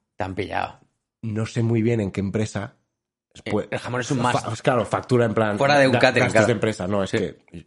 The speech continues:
Speaker 2: yo, yo lo siento, Hacienda. Pero que me gusta porque va un, el personaje, yo creo que él lo tenía muy claro, ¿no? Es lo bueno de ser negacionista. Si tú eres capaz de decir que, frente a la evidencia, no existe el virus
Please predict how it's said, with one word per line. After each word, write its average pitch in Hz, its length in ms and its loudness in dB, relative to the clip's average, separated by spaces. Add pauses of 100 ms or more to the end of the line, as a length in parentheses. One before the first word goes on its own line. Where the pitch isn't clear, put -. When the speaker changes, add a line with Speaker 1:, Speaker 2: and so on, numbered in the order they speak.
Speaker 2:
yo, - 120 -16
yo 82 180 -12
lo 85 80 -6
siento, 92 220 -10
Hacienda. 95 260 -8 (340)
Pero 120 220 2
que 117 80 2
me 107 120 4
gusta 139 280 2
porque 135 460 0 (1000)
va 110 140 2
un, 143 360 -2
el 123 140 -2
personaje, 135 680 -2
yo 117 120 -4
creo 151 140 0
que 165 100 -2
él 170 60 2
lo 180 100 0
tenía 147 220 0
muy 160 140 2
claro, 156 280 2
¿no? 160 240 2
Es 107 160 -2
lo 151 100 4
bueno 185 180 4
de 147 60 2
ser 143 160 0
negacionista. 113 760 -2 (360)
Si - 180 -8
tú 180 180 4
eres 180 160 2
capaz 160 260 0
de 160 80 4
decir 151 320 4
que, 92 360 0
frente 98 260 -6
a - 20 -2
la 92 80 -2
evidencia, 107 580 -4
no 92 100 -10
existe 95 320 -12
el 104 60 -2
virus 139 420 -2